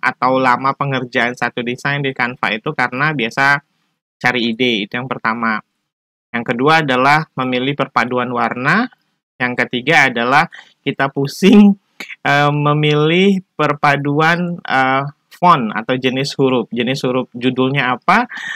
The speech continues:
kemudian, eh, body text-nya itu seperti apa. Karena kadang-kadang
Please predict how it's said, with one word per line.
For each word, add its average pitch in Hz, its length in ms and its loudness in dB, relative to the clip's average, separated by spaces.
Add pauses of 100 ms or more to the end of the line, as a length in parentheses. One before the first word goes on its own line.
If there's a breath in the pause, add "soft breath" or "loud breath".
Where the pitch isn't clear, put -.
(120)
kemudian, 147 880 -2
eh, 131 320 0
body 127 400 0
text-nya 143 560 -4
itu 190 80 0
seperti 135 400 -4
apa. 117 240 -2
Karena 135 160 -2
kadang-kadang 165 560 0